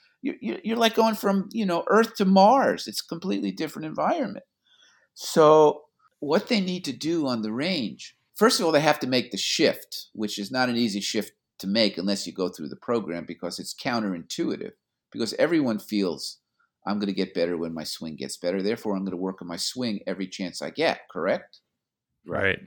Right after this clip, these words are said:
Speaker 1: Obviously. So they have to understand that practice should be, they should be practicing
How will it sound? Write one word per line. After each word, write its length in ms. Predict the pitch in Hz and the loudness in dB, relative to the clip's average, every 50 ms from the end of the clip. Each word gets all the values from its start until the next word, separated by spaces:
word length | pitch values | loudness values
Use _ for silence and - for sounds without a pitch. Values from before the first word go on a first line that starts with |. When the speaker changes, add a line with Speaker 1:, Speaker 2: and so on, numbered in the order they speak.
| - - | -14 -8
Speaker 1:
Obviously. 540 | 69 87 92 - 65 62 - - - - - _ _ _ - - - - _ _ | -4 -4 -4 -4 -6 -10 -10 -12 -14 -16 -18 _ _ _ -20 -20 -20 -20 _ _
So 580 | - - - 143 135 135 135 131 - - - _ _ _ _ _ _ _ _ _ _ _ | -8 0 4 6 8 8 8 6 2 -4 -14 _ _ _ _ _ _ _ _ _ _ _
they 200 | - - 135 147 | 2 2 2 4
have 240 | 165 190 262 - - | 6 4 4 4 2
to 100 | 214 165 | -2 -2
understand 720 | 165 160 143 131 - - - 143 143 131 117 107 104 - - _ | 0 -2 -2 -4 -4 -2 0 0 2 2 2 0 -2 -4 -10 _
that 320 | 117 110 98 - - - _ _ _ _ _ _ | -2 -2 -2 -2 -4 -14 _ _ _ _ _ _
practice 640 | - - 156 165 208 - - - 160 143 147 - - | -2 4 6 6 6 4 2 -2 -2 -2 -2 -6 -6
should 320 | - - - - 131 120 - | -6 -6 -4 -4 -4 -4 -2
be, 360 | 120 120 117 120 117 120 - _ _ _ _ _ _ _ _ | -2 0 0 0 -2 -4 -8 _ _ _ _ _ _ _ _
they 100 | - 165 | -2 0
should 160 | 190 - 202 190 | 0 0 -2 -2
be 120 | 175 156 | -2 -6
practicing 800 | 156 - - 160 156 170 - - 180 147 - - 139 127 120 107 | -6 -2 0 2 2 2 0 -2 -6 -6 -4 -2 -2 -2 -2 -6